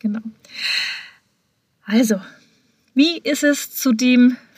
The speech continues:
Firmenkonstrukt oder Unternehmenskonstrukt gekommen, wo ich jetzt bin? Also,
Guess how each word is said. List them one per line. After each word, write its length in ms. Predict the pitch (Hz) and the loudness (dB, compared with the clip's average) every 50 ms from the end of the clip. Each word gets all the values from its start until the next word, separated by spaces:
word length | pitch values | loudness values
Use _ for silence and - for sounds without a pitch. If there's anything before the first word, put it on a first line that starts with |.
| _ 247 | _ -16
Firmenkonstrukt 1000 | 220 - - - 302 370 381 381 294 - - 254 254 254 233 - - 285 277 - 247 | -14 -12 -6 -4 -4 -4 -4 -8 -12 -10 -6 -2 -2 -2 -2 -2 -4 -4 -2 0 -2
oder 140 | 240 247 | 0 0
Unternehmenskonstrukt 960 | 226 240 240 247 220 233 240 254 240 - - 233 220 220 - - 247 226 - - | -2 0 2 2 4 4 2 0 -4 -6 -4 -4 -4 -4 -4 -8 -10 -10 -10 -14
gekommen, 640 | 226 - - - 220 214 214 220 220 226 233 220 - _ _ _ _ | -18 -10 -4 -2 0 2 2 2 2 2 0 -4 -8 _ _ _ _
wo 100 | 226 220 | -2 0
ich 160 | 220 220 - | 0 0 -2
jetzt 300 | - 214 - - - - | -10 -16 -18 -20 -20 -20
bin? 280 | - 175 - 190 - - _ _ | -20 -20 -18 -18 -20 -20 _ _
Also, 300 | - 202 196 196 - - | -20 -18 -18 -18 -14 -14